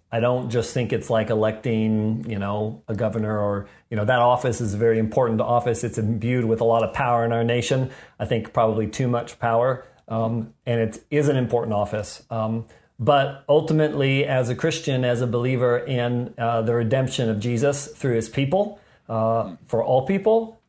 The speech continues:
that the true work for this nation has to come through the people, by the people, and our nation is still for the people, uh, even if many in Washington don't still recognize that.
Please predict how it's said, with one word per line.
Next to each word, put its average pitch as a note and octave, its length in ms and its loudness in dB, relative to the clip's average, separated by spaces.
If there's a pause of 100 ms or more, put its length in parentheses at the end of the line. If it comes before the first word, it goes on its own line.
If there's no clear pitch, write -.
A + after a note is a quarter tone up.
(100)
that B2+ 480 0
the A#2 100 -4
true E3+ 320 2
work C3+ 560 2 (160)
for C3 160 0
this B2+ 220 -2
nation B2+ 360 0
has A2+ 240 -2
to A#2 80 -6
come A2+ 260 0
through A#2+ 240 -2
the A2 80 -4
people, D3 540 0 (100)
by A#2+ 220 2
the B2 100 -2
people, B2 400 0
and A#2+ 140 -2
our A#2+ 100 0
nation A#2 420 -2
is G#2+ 180 -2
still A#2 240 0
for C3 280 0
the A2+ 80 -2
people, A2 500 -6 (260)
uh, G#2+ 280 -2
even A#2 280 0
if A2+ 140 0
many A2 220 0
in G#2+ 100 -2
Washington A2 580 0
don't G#2+ 420 -4
still G#2 300 -4
recognize G#2+ 600 -6
that. F#2 320 -10